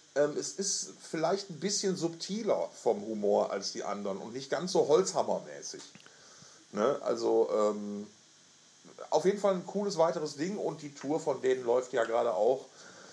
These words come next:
wie geschnitten Brot. Ähm, da wird ja ein, ein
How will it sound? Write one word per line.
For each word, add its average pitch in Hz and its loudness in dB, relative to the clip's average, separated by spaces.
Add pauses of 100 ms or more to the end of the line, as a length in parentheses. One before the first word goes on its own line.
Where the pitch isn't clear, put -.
(240)
wie 180 -4 (140)
geschnitten 151 -2
Brot. 165 6 (560)
Ähm, 120 2
da 113 4
wird 139 -2
ja 123 0
ein, 120 -2 (180)
ein 120 -4